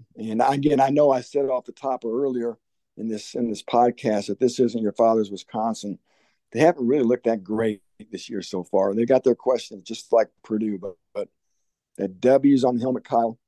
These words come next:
They're always still gonna be the more physical team. And, um, I, I, Purdue hasn't played its best football yet of the year, but neither is Wisconsin. So again, um, until proven otherwise, I, I, I think the Badgers are gonna win, but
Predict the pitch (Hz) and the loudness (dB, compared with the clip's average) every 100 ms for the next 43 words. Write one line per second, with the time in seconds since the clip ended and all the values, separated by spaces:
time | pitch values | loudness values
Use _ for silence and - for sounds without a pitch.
0 | _ _ _ _ _ - 117 127 120 127 | _ _ _ _ _ 0 2 0 -4 -8
1 | 127 120 117 113 - 127 117 117 - 127 | -4 -4 -2 -4 -4 -6 -4 -8 -4 -2
2 | 123 117 - - _ _ - 95 90 90 | 0 0 -2 -14 _ _ -10 -8 -6 -6
3 | 80 92 98 101 95 87 - _ _ - | -8 -2 0 2 0 -4 -8 _ _ -20
4 | _ _ _ _ _ - 110 117 117 123 | _ _ _ _ _ 2 4 6 6 4
5 | 120 117 110 147 147 123 117 123 117 - | 2 -4 -2 2 2 2 -4 -6 -6 -4
6 | 117 117 123 113 107 113 110 104 107 113 | -4 -2 -4 -2 -2 -2 -4 -6 -4 -4
7 | 101 113 110 104 98 92 - 104 107 - | -4 -6 -4 -6 -8 -10 -4 -4 -4 -6
8 | 92 - 107 101 120 113 107 101 98 _ | -8 0 0 0 0 0 -2 -4 -6 _
9 | _ _ _ 123 156 131 - 127 113 113 | _ _ _ -4 2 2 2 -2 0 -2
10 | 110 110 110 - - 110 107 117 110 120 | 0 0 -2 -6 -12 -8 -6 -4 -2 0
11 | 123 110 95 110 113 107 98 107 107 98 | 0 -2 -2 0 0 -4 -6 -6 -6 -2
12 | 120 113 107 | -2 0 -2